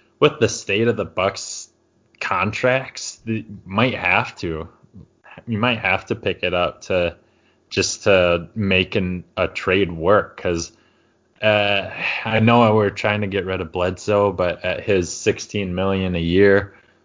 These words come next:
you're not really gonna get much of an upgrade, um, of, at an equal contract level.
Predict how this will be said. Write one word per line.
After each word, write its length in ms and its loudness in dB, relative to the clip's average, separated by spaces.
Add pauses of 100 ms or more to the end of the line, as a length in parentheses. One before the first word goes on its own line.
(160)
you're 120 4
not 280 4
really 300 4
gonna 280 -2
get 560 -2 (920)
much 280 -2
of 100 0
an 240 -2
upgrade, 720 4 (1040)
um, 500 -4 (200)
of, 360 -6 (540)
at 180 2
an 240 -4
equal 380 0
contract 680 -2
level. 460 -2